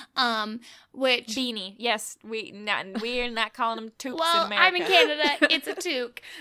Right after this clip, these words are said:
Speaker 1: um, and so they, uh, they did that, which is really good because in the comics he wears a crown all of the time, which I assume is, like, maybe, like, a burger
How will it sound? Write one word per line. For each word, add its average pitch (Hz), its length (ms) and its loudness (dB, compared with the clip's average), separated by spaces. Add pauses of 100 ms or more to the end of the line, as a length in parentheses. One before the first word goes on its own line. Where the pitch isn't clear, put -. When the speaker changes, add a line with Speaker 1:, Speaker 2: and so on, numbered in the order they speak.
(160)
Speaker 1:
um, 269 440 2
and 285 180 4
so 302 220 0
they, 269 580 2
uh, 254 520 2 (140)
they 262 200 2
did 277 240 0
that, 240 200 8
which 240 140 -2
is 254 140 -6
really 247 200 2
good 214 200 -2
because 233 280 -6 (200)
in 254 160 -4
the 240 80 -6
comics 214 340 -10
he 240 160 -10
wears 196 480 -6
a - 60 -12
crown 214 600 -2 (120)
all 214 180 -2
of 202 60 -10
the 208 100 -8
time, 208 500 -8 (280)
which 226 260 -4 (200)
I 254 80 6
assume 294 360 0
is, 359 80 -6
like, 466 160 -2
maybe, 302 220 -6
like, 302 160 -8
a 254 40 -2
burger 233 640 -6